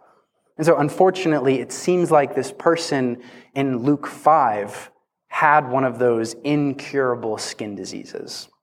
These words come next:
which means that he would have been completely cut off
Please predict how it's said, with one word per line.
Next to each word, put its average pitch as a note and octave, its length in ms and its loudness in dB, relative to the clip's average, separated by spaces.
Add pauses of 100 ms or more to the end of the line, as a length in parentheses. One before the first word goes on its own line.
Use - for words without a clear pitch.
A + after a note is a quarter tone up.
(160)
which D#3+ 160 0
means F#3+ 140 6
that E3+ 80 4
he E3+ 100 4
would A#3 100 6
have G3 80 2
been E3+ 300 2 (300)
completely F3+ 1200 2
cut - 420 0
off C3 460 2